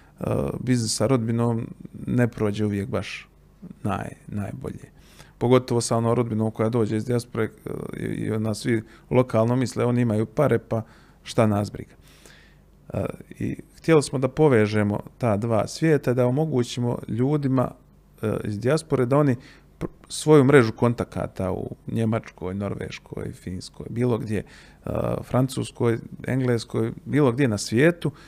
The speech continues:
da on svoju mrežu kontakata premreže na lokalne poduzetnike i uspostave veze gdje će moći lokalni poduzetnici u bilo kojem sektoru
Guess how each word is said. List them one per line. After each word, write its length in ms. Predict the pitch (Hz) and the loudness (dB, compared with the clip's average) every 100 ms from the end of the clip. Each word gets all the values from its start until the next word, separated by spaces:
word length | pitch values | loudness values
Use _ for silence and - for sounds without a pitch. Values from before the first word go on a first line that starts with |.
| - - - | -20 -16 0
da 120 | 131 | 2
on 80 | 180 - | 2 -2
svoju 300 | - 165 143 | 0 2 4
mrežu 240 | 156 123 | 2 0
kontakata 840 | - 160 156 127 135 131 135 127 - - - _ _ - - - - - - - - - - - | -2 -2 -2 -2 -2 0 -2 -2 -6 -20 -20 _ _ -20 -20 -20 -20 -14 -12 -14 -20 -20 -20 -12
premreže 760 | - 123 151 147 131 127 131 127 - - - - | 0 4 6 6 4 4 4 4 -2 -20 -20 -16
na 400 | - 117 120 113 - - | -2 2 2 2 -4 -8
lokalne 600 | - 127 135 107 98 104 | 2 2 2 -4 -4 -6
poduzetnike 880 | - 175 143 143 143 - 135 131 135 - - - - - | 0 0 0 0 -2 0 -4 -2 -6 -6 -18 -20 -18 -2
i 100 | 110 | 0
uspostave 760 | 113 - 170 - 131 123 123 - - - _ - - | 2 2 0 2 2 2 2 -2 -10 -20 _ -18 -8
veze 500 | 117 170 160 151 147 - - - - 269 | 2 4 4 2 0 -4 -20 -20 -14 -8
gdje 280 | 117 123 | 0 2
će 200 | 123 - | 2 0
moći 420 | 131 151 127 123 - - | 2 0 0 -4 -6 -2
lokalni 460 | 143 156 127 113 107 | -2 0 0 2 2
poduzetnici 880 | 147 123 123 120 113 117 110 113 107 - - - - | 0 0 4 2 2 -4 -4 -6 -6 -10 -20 -16 -6
u 80 | |
bilo 280 | 113 160 180 | 4 8 8
kojem 280 | 131 135 104 | 6 2 0
sektoru 480 | - - - 135 | -2 -10 -2 0